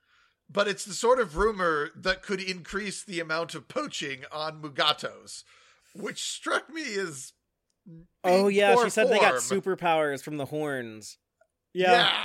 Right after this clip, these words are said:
Speaker 1: and I was like, "Do you really want to be encouraging that? Can't you come up with something that's not gonna make the endangered species' life worse?" <laughs>
Speaker 2: Yeah, uh, they probably should have had something else there. Um, maybe they drink some of the orange Ferengi blood.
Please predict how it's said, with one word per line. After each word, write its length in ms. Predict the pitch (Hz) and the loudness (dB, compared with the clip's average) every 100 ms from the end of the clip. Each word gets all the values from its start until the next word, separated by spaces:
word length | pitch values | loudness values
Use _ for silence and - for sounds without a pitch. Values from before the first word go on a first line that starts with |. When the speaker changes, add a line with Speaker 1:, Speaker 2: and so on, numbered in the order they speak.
| 147 | -2
Speaker 1:
and 80 | |
I 40 | 170 | -2
was 140 | 202 | -2
like, 240 | 196 208 156 | -2 -2 -2
"Do 80 | 190 | -6
you 140 | 220 | -6
really 340 | 180 220 277 | -2 -2 0
want 160 | 285 247 | 0 0
to 60 | 208 | 0
be 180 | 226 | -2
encouraging 800 | 202 165 - 202 226 190 220 202 127 | -2 -4 -4 0 0 -2 -8 -8 -6
that? 440 | 135 190 277 - - | -2 0 -2 -6 -16
Can't 240 | - 240 - | -6 -6 -6
you 80 | 247 | -8
come 180 | 320 | -10
up 80 | 320 | -8
with 140 | 233 175 | -8 -8
something 380 | 214 185 247 | -8 -8 -10
that's 240 | 190 180 - | -10 -12 -10
not 280 | 165 170 - | -4 -4 -4
gonna 260 | 185 156 - - - | -4 -4 -4 -16 -8
make 300 | 185 208 - | -8 -8 -10
the 140 | 247 | -10
endangered 500 | 156 214 180 165 175 | -8 -6 -6 -6 -10
species' 540 | - 208 170 220 185 147 | -10 -14 -12 -10 -10 -8
life 340 | 147 165 160 | -6 -6 -8
worse?" 440 | 139 151 - - 453 - - - | -8 -6 -8 -10 -18 -16 -18 -16
<laughs> 80 | 170 _ _ _ _ _ _ | -16 _ _ _ _ _ _
Speaker 2:
Yeah, 460 | 151 156 156 147 135 - | -4 0 0 0 -4 -8
uh, 200 | 160 147 | -4 -2
they 80 | 151 | -2
probably 200 | 190 175 | -2 -2
should 120 | 170 | -2
have 100 | 156 | -2
had 180 | 147 117 | -2 -6
something 380 | - 131 113 110 | -8 -10 -8 -10
else 220 | 107 - | -12 -12
there. 380 | - 101 98 101 _ _ | -10 -8 -8 -12 _ _
Um, 420 | 117 107 107 104 107 _ _ _ _ _ | -16 -14 -14 -16 -20 _ _ _ _ _
maybe 160 | 143 139 | -6 -2
they 140 | 139 | -2
drink 240 | 131 135 131 | -2 -6 -6
some 100 | 139 | -6
of 80 | |
the 60 | 123 | -6
orange 500 | - 127 123 123 113 | -4 -2 -2 -2 -8
Ferengi 480 | - 113 113 113 113 | -8 -6 -6 -8 -8
blood. 400 | 110 107 107 | -6 -6 -6